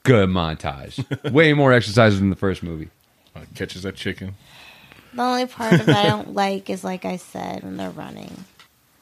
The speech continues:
Speaker 3: I'm sorry, it's stupid.
Speaker 2: I kinda did like
Speaker 3: My
Speaker 2: it.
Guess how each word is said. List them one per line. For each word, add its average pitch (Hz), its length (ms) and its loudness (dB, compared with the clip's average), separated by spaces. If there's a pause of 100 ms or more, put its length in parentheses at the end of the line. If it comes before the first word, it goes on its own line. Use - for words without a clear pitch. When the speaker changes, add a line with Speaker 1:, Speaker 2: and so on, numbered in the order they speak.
(160)
Speaker 3:
I'm 262 100 2
sorry, 262 360 4
it's 196 180 -4
stupid. 202 480 0 (580)
Speaker 2:
I - 60 -6
kinda 175 240 2
did 92 220 -4
like 202 180 0
Speaker 3:
My 190 60 -2
Speaker 2:
it. 196 40 0